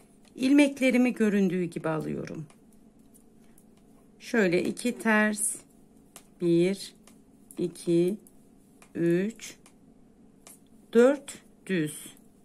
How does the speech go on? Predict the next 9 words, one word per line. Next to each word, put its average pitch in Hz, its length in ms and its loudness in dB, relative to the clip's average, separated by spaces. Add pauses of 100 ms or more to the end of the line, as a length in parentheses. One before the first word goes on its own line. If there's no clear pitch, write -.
(320)
bir 214 220 0
ters, 180 680 -2 (800)
bir, 175 540 -2 (560)
iki, 170 600 -2 (680)
üç, 185 580 -4 (880)
dört 247 280 4 (180)
düz, 185 520 -4 (380)
bir 185 220 -4
ters, - 640 -10